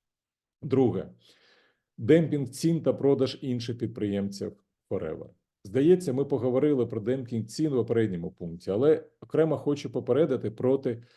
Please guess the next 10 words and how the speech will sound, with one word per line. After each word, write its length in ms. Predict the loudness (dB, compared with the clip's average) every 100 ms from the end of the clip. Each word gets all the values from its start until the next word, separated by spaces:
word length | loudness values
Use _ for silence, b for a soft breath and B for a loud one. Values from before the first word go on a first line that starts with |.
| b -10
такого 460 | -2 0 0 2
виду 220 | 0 0
демпінгу, 580 | 2 4 4 2 -4 0
як 260 | 0 0 2
продаж 340 | 2 2 0
продукції 640 | -4 0 2 2 0 -6
привілейованим 960 | -4 0 2 4 4 6 6 4 0 -4 -6
клієнтам 680 | -4 0 2 0 -2 -8 -4
та 160 | -4
підприємцям 720 | -4 -6 -2 2 0 0 -6